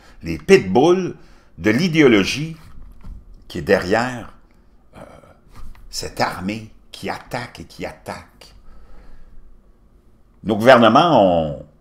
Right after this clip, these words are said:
<clears throat> transformé plusieurs de nos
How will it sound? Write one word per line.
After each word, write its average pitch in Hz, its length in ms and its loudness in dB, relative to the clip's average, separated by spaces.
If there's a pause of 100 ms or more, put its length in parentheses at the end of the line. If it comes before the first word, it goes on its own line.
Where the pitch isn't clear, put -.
(340)
<clears throat> - 60 -10 (1400)
transformé 98 880 -2 (260)
plusieurs 117 580 0
de 80 140 -2
nos 78 460 -6